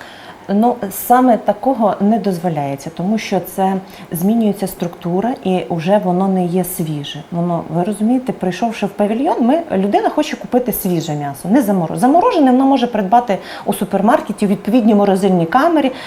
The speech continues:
де воно марковане як заморожене при відповідній температурі. Якщо це відбувається, то, е, спеціалісти наші такого вже не допускають до реалізації. Тобто такого в практиці немає, щоб це бу-,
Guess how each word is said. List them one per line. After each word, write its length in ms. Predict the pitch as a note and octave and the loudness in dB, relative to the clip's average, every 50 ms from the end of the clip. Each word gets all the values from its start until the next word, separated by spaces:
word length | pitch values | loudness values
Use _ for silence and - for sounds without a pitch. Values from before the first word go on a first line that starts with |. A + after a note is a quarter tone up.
| - - - | -10 -6 -2
де 200 | F#3+ A3 A3 G#3 | 2 4 6 6
воно 360 | G3+ G#3 G#3 G#3+ G#3+ G#3 G#3 - - - - | 6 6 4 6 6 4 4 2 -2 0 2
марковане 640 | G#3 G#3 G#3 G#3 - A3 G3+ F3+ F3+ F3 E3+ E3+ | 4 4 4 2 2 2 2 2 2 2 2 2
як 120 | E3+ D#3+ D3+ | 0 0 -2
заморожене 640 | D3+ E3+ E3 F3 F#3+ A#3+ D4 - E4 D#4 C4+ A#3 G3+ | 0 0 2 2 4 4 4 4 4 4 4 2 2
при 140 | - - | 0 0
відповідній 480 | F#3 G3+ G3 - - F#3 G#3 F#3 F#3 F3+ | -2 -2 -2 -2 -2 -2 0 0 0 -2
температурі. 580 | F3 - F3 E3+ - E3+ E3 D#3+ - D3+ D3 D#3 | -2 -2 -4 -2 -2 -4 -6 -4 -6 -6 -4 -2
Якщо 260 | F#3+ G#3 G#3 - E4+ | -2 -2 0 0 -2
це 200 | E4+ E4 D#4 D4 | 0 2 2 2
відбувається, 600 | B3 A#3+ G#3+ G#3 A#3+ B3 D#4 E4 D#4 C#4 - - G#3 | 2 0 0 2 4 4 6 6 4 4 2 -2 -4
то, 260 | - - A3 G3+ - - - - - - - | 0 2 2 2 0 -2 -10 -14 -6 0 4
е, 340 | G#3+ G3+ G3 G3 F#3+ F#3+ - - - - - - - - - | 4 6 6 6 4 2 0 -6 -12 -18 -20 -20 -16 -12 -12
спеціалісти 640 | - - - E3 - G3+ F#3+ G3+ C#4+ E4 E4 - G#3+ | -8 -6 -6 -4 -2 -2 0 0 0 -2 -2 -2 0
наші 300 | G3 F#3+ F#3+ F#3 - - | 2 2 2 0 -2 -6
такого 340 | F3+ - F3+ - G#3+ G3 F#3+ | -6 -6 -4 -2 -2 -2 -2
вже 160 | E3 F3 F#3 | -2 0 2
не 140 | F#3+ G#3+ A3+ | 2 2 2
допускають 560 | F#3 F#3 F3 - E3 - - D#3+ D#3 D3+ D3 | 0 -2 -4 -6 -10 -6 -2 -2 -2 -2 -2
до 100 | - D3+ | -6 -8
реалізації. 640 | D3 D3+ D3+ D3 C#3+ - D3 D3 C#3+ - - E3+ E3+ | -8 -6 -6 -6 -6 -6 -6 -6 -6 -8 -12 -12 -10
Тобто 260 | - F3+ - - F3 E3 | -10 -10 -10 -8 -10 -8
такого 400 | - F3 - - A3+ A#3 G3 F3+ | -8 -6 -4 -2 -2 -2 -2 -4
в 40 | |
практиці 540 | D#3 - - F3+ F#3 - - F3 E3 - E3+ | -4 -2 0 0 0 0 -2 -8 -6 -4 -2
немає, 380 | D#3+ E3+ F3 E3+ D3 C3+ C#3 C3 | 0 0 2 2 2 0 -2 -4
щоб 160 | - D3+ - - - | -8 -10 -8 -4 0
це 100 | F#3+ F#3 | 0 0
бу-, 160 | D#3 D#3 | 0 -2